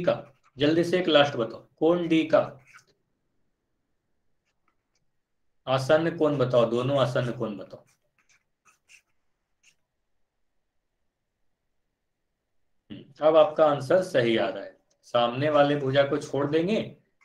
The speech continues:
बाकी सी और ए को ले लिया जाएगा। तो ए और सी होगा आसन्न कोण। तो कैसे बोलेंगे हम लोग? इस तरीके से बोलेंगे, कोण डी का आसन्न कोण कोण ए और कोण सी है, है ना, इस तरीके से आप लोग बोलोगे।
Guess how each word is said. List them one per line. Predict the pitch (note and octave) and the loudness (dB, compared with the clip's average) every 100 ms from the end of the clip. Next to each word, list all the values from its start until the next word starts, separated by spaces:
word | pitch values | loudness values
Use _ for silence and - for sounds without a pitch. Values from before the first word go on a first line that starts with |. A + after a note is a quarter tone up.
| - | -8
बाकी | A2 A2 C3+ | -8 -6 -8
सी | B2+ C3+ C3+ | -6 -4 2
और | C3 C#3 | 2 4
ए | D3+ | 2
को | A#3 | 4
ले | G#3+ A2 | 2 0
लिया | G2 F#2+ | -4 -6
जाएगा। | F2+ F#2+ F2+ - _ - | -8 -12 -14 -20 _ -20
तो | B2 | -10
ए | A#2+ C#3 | -4 2
और | C#3+ G3 - | 2 2 -4
सी | - A#2 | -8 -8
होगा | G#2+ F#2+ E3 | -6 -4 -2
आसन्न | F#3+ A2+ - B2 A#2+ A3+ - _ _ | 0 -2 2 2 2 -4 -8 _ _
कोण। | A2+ G2 - _ _ _ _ - | -14 -14 -18 _ _ _ _ -8
तो | C3 | 4
कैसे | D3+ D3+ | 4 6
बोलेंगे | E3+ F3 F3+ G#3 B3+ - _ _ - | 6 6 4 0 -6 -12 _ _ -8
हम | C3 | -2
लोग? | E3 F3+ | 2 4
इस | - - | 4 2
तरीके | F#3+ F#3+ | 0 2
से | E3 | 0
बोलेंगे, | E3 D3+ D3 G3+ | 0 0 0 -2
कोण | G#3+ - E3+ F#3 | -4 0 0 0
डी | E3 E3+ | 2 2
का | F3 G3 | 2 2
आसन्न | E3+ C#3+ E3+ E3+ E3+ | 2 0 -2 -2 -2
कोण | F#3+ A3+ G#3+ | -2 -2 -2
कोण | D3+ D#3 | -4 -2
ए | D3+ D3 G#3+ - - | -2 -2 -2 -2 -8
और | C3+ C3 | -8 -4
कोण | C#3+ F3 | -2 -2
सी | F3+ C3 A2 | -4 -4 -4
है, | - - _ _ _ _ - | -6 -14 _ _ _ _ -6
है | F#3+ | -2
ना, | |
इस | G3 - | -2 -2
तरीके | D3 C#3 C#3+ | -2 -2 -2
से | C#3 | 0
आप | C#3 B2 | 0 0
लोग | A#2+ | -4
बोलोगे। | G2 F2+ F2+ | -8 -14 -18